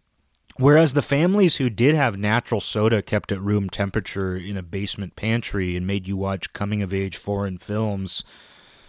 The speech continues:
and it's not like these people were, like, it's not, it's not like these, these were, like I said, these were relatively normal people. It's not like these people were artsy.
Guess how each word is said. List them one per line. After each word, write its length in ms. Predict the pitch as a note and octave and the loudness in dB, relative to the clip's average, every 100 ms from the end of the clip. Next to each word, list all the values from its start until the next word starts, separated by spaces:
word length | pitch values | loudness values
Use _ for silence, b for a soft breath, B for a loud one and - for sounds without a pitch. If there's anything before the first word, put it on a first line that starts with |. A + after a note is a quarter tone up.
| b b b b b b b b _ _ _ _ - | b b b b b b b b _ _ _ _ -2
and 100 | C#3+ | 2
it's 120 | D#3 | 4
not 80 | A3+ | 4
like 80 | G3+ | 2
these 100 | D3+ | 0
people 240 | E3+ D#3 | 0 2
were, 160 | C3+ B2 | 2 4
like, 280 | A2 G2+ - _ _ _ _ _ _ _ _ _ _ _ | 2 0 -4 _ _ _ _ _ _ _ _ _ _ _
it's 480 | F2 F#2+ G2 D3 - | -20 -18 -10 -6 -6
not, 120 | - | -8
it's 160 | C3 - | -8 -4
not 80 | G3+ | -4
like 360 | A3 - - | -4 -10 -10
these, 200 | D3 D#3+ | -4 -4
these 200 | D3 F3 | -2 -4
were, 160 | F3+ D#3 C#3+ | -4 -6 -6
like 160 | D3 | -2
I 60 | D#3+ | 0
said, 180 | - D#3 | 0 0
these 140 | D#3+ | 0
were 100 | A3 | 0
relatively 720 | C#3 A#2 C#3+ - D3+ C3+ A#2+ | 2 4 4 2 0 2 2
normal 380 | G#2+ A2+ G#2 F#2+ | 4 2 2 -2
people. 440 | - F3+ - F2+ | -4 -4 -2 -4
It's 140 | F2 D3+ | -4 -4
not 80 | D#3+ | -4
like 100 | C#3 | -4
these 140 | B2 | -6
people 360 | - C3 B2 F#2+ | -6 -6 -2 -2
were 160 | F#2 - | -4 -4
artsy. 600 | G#2+ A2 - A2+ G#2+ | -2 0 0 0 -2